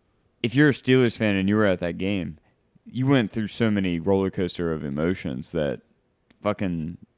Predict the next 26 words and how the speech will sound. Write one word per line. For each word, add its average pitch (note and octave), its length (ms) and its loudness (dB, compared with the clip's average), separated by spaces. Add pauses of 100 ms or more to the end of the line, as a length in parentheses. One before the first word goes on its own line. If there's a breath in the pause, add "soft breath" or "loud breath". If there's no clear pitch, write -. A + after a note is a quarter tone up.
(100)
y-, F#2+ 200 -2
you G#2+ 140 -2
need B2 140 4
to F#2 60 -4
go F#2+ 140 2
get F2 140 0
a G1+ 60 -6
heart F2+ 240 -4
transplant B1 520 -10
or A#1+ 60 -12
something. F2 480 -10 (540 soft breath)
I D#3+ 60 2
don't G#3 120 4
like A2+ 180 6
Mike F2+ 220 0
Tomlin. D2+ 460 -4
Have A2 140 -2
I C#3+ 80 4
ever E3 120 2
told A#2+ 200 -2
you C3+ 40 -2
about B2+ 220 -2
this? C3 340 -8 (640)
Something D3+ 300 -2
about B2+ 280 4
his, G2+ 320 -2